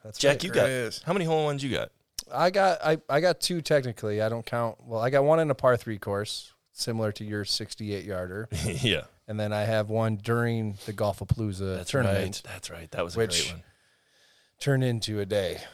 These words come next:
Speaker 2: Yep.
Speaker 1: as you guys can imagine.
Speaker 2: That's the worst day ever to get a hole in
Speaker 1: It, it
Speaker 2: one.
Speaker 1: really
Speaker 2: I mean,
Speaker 1: is,
Speaker 2: I, I
Speaker 1: yeah.
Speaker 2: know we don't
Speaker 1: Adam Nearing got one on the same hole a couple years later. Um, yeah, it's,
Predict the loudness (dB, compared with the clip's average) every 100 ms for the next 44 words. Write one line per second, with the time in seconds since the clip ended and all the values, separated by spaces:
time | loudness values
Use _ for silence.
0 | -14 -8 -6 -6 -4 -4 -4 -6 -4 -2
1 | 2 4 4 4 4 6 6 4 4 4
2 | 4 4 2 2 2 0 -4 -4 -4 -2
3 | 4 8 12 12 10 10 10 8 8 8
4 | 8 8 6 4 4 4 6 8 8 6
5 | 6 8 6 6 4 4 2 0 0 2
6 | 2 4 6 6 6 2 -2 -8 -4 -2
7 | -2 -2 -2 -2 0 -2 -4 -8 -16 -8
8 | -6 -4 -6 -8 -12 _ _ _ _ _
9 | _ _ 0 2 2 2 0